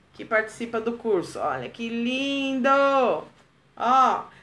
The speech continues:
chegou, bem-vinda! Oi, Poliana. Deixa eu ver o que a Poliana falou. Que bom, Drica. Você é muito abençoada. Que Deus continue te abençoando.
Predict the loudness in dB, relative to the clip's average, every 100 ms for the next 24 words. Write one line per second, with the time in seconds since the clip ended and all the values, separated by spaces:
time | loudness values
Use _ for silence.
0 | _ -4 -2 4 6 6 4 4 4 2
1 | 2 2 4 6 6 6 4 0 -6 -16
2 | _ _ _ -6 -6 -2 -2 0 -2 0
3 | -2 -4 -6 -10 -14 -20 -20 -20 -20 _
4 | -18 -16 -14 -8 -8 -8 -10 -12 -12 -10
5 | -10 -12 -10 -10 -12 -2 -2 0 -2 0
6 | -2 -4 -4 -4 -4 -4 -6 -6 -2 -2
7 | 0 -2 0 0 0 0 2 4 4 -2
8 | -4 -4 -4 -6 -8 -6 -8 -6 -8 -6
9 | -8 -8 -6 -6 -6 -8